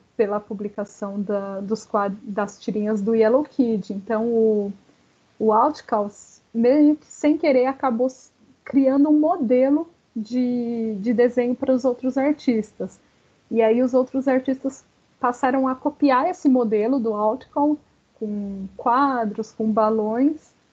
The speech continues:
é, pra que eles também pudessem publicar suas histórias nos jornais. Aí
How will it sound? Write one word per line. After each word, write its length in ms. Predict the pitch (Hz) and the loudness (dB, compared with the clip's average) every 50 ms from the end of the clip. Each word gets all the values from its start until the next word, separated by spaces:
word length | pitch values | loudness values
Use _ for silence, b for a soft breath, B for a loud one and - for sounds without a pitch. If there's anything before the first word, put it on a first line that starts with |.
| _ _ _ _ _ _ _ - | _ _ _ _ _ _ _ -8
é, 320 | - 220 220 220 220 220 | -4 -2 0 0 0 -2
pra 260 | 220 - - 247 254 | -2 -2 -2 -2 -2
que 140 | 254 - 294 | -2 0 0
eles 260 | 277 277 277 285 - | 0 2 0 -2 -2
também 320 | - - 277 269 269 294 302 | -2 0 2 2 2 0 0
pudessem 460 | - 320 254 254 269 285 - 339 302 | -2 -2 -2 -2 -2 -2 -4 -6 -6
publicar 480 | - 285 - 247 254 262 262 - 240 240 | -4 -2 -2 -2 -2 -2 -2 -2 -4 -2
suas 240 | - - 254 240 | -2 -2 -2 -2
histórias 400 | 254 - - - 226 226 247 226 | -4 -4 -2 0 0 0 0 0
nos 160 | 240 240 240 220 | 0 -2 0 0
jornais. 760 | - 269 285 320 302 233 190 185 196 190 - - - - _ _ _ _ _ _ _ _ _ _ _ _ _ _ _ _ _ _ _ _ _ _ _ _ _ _ _ _ _ _ - - - _ _ _ _ _ _ _ _ _ _ _ _ _ _ _ _ _ _ _ _ _ _ _ _ _ _ _ _ - | 2 2 2 4 2 2 0 -4 -8 -14 -16 -20 -20 -20 _ _ _ _ _ _ _ _ _ _ _ _ _ _ _ _ _ _ _ _ _ _ _ _ _ _ _ _ _ _ -20 -20 -20 _ _ _ _ _ _ _ _ _ _ _ _ _ _ _ _ _ _ _ _ _ _ _ _ _ _ _ _ -10
Aí 540 | - 220 220 214 214 220 233 254 269 262 | -6 -4 -2 -2 0 0 2 2 0 0